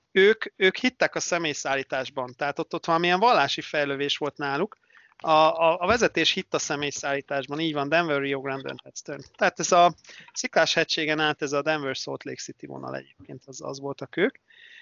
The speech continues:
Ők hittek a személyszállításban, tehát ők a California Zephyr-rel, ö, gurigáztak tovább, illetve Rio Grande Zephyr lett az önálló vonat. Azzal ők még tovább gurigáztak egy darabig. Ö,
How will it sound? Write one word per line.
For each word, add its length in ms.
Ők 120
hittek 360
a 40
személyszállításban, 1300
tehát 260
ők 120
a 120
California 680
Zephyr-rel, 800
ö, 400
gurigáztak 680
tovább, 320
illetve 340
Rio 200
Grande 260
Zephyr 380
lett 280
az 280
önálló 320
vonat. 280
Azzal 300
ők 140
még 180
tovább 320
gurigáztak 720
egy 120
darabig. 520
Ö, 400